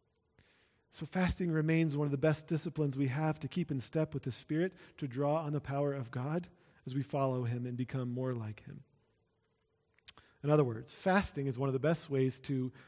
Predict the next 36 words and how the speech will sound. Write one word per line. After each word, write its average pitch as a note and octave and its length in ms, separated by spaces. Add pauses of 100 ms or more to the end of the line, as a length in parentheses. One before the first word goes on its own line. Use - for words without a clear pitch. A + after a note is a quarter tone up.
(440)
feed F3+ 340
your D3 120
spirit C3 560
and C3 120
starve B2 360
your A#2+ 100
flesh. - 480 (1160)
We're C#3 80
not D#3 180
against E3 240
the E3 80
body, C#3+ 480
we're C#3 80
for E3 240
the C#3 80
body, A2+ 440
but C#3+ 160
to C#3 200 (240)
feed F3 320
your D#3 120
spirit C#3+ 540
and C3 160
starve D3 380
your C3+ 100
flesh, C3 580
not C#3+ 140
your, D3+ 140 (340)
your C#3 220 (140)
fle-, F3 180 (160)
not D3+ 160
flesh F#3 240
and F#3 100
bone, D3+ 300 (400)
your C#3+ 100
sinful E3 320
nature, C#3 420